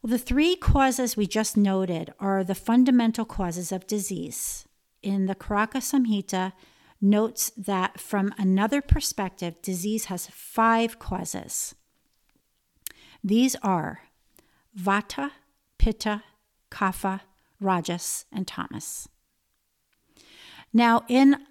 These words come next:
other podcasts, I have discussed and hit on, um, the three doshas, Vata, Pitta, Kapha.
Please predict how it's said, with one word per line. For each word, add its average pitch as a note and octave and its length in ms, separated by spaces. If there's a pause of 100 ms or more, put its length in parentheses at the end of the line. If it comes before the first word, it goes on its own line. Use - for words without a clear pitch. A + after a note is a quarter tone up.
(300)
other A#3 260
podcasts, F#3 920 (100)
I G#3 200
have F#3+ 540 (320)
discussed G3+ 720
and F#3 120
hit C4 200
on, A3 380 (1160)
um, G3+ 420 (380)
the A#3 120
three A3 680
doshas, G#3+ 920 (720)
Vata, G3 440
Pitta, - 280
Kapha. - 560